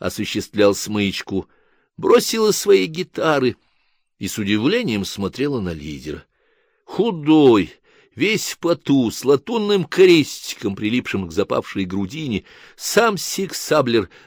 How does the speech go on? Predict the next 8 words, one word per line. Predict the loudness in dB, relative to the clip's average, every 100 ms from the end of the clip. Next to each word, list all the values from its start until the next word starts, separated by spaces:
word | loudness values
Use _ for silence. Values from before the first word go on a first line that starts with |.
| -2
рифмовал | 2 2 0 0 4 6 4 2
«Прага, | -6 -4 0 2 4 2 0 -8 -20 _
Чикаго». | -8 -8 -8 -6 0 0 0 -2 -8 _ _ _ _ _ _ _ _ _
Как | -10 -10
вдруг | -6 -6 -4
что-то | -4 2 2 4 0 _ _ _ _ _ _
приблизилось | -10 -6 -4 -2 0 0 0
постороннее. | -4 4 6 6 4 -2 -6